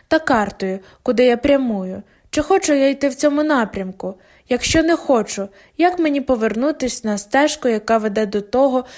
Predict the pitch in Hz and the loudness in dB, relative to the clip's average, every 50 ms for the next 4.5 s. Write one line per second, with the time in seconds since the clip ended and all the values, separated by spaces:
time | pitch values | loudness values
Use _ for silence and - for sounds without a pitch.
0 | - - - - - 262 233 220 226 233 247 269 277 240 247 247 247 240 247 240 | -18 -16 -12 -6 -2 -2 0 0 0 2 2 0 0 0 0 0 0 0 0 0
1 | 240 233 240 233 - - 233 226 220 202 196 214 226 214 - - 247 240 233 233 | 0 -2 -4 -4 -4 -4 -4 -4 -4 -2 -2 -2 -2 -2 -2 -2 -2 -2 -2 0
2 | 254 233 214 196 190 - - 190 185 190 202 - _ _ _ _ _ _ _ _ | 0 0 0 -2 -4 -6 -10 -12 -12 -14 -16 -20 _ _ _ _ _ _ _ _
3 | _ _ _ _ - 254 233 220 226 311 339 339 - - 294 294 277 - - 302 | _ _ _ _ -8 -6 -4 0 2 2 2 0 -2 -4 -6 -6 -6 -4 -2 -2
4 | 294 269 233 214 202 196 190 - 190 180 | 0 0 0 -2 -2 -4 -6 -10 -12 -14